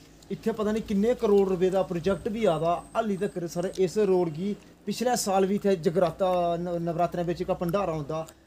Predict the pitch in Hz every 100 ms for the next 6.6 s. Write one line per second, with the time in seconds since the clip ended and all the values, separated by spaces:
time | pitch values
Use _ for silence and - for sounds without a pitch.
0 | _ - 196 165 214 233 254 254 226 262
1 | 226 214 - 214 233 277 220 190 175 190
2 | 185 180 190 - 185 185 196 170 156 147
3 | 127 120 - - - 175 196 240 233 220
4 | 214 220 220 233 185 156 185 214 202 202
5 | 208 - - 202 226 175 170 175 196 170
6 | 170 190 202 208 170 180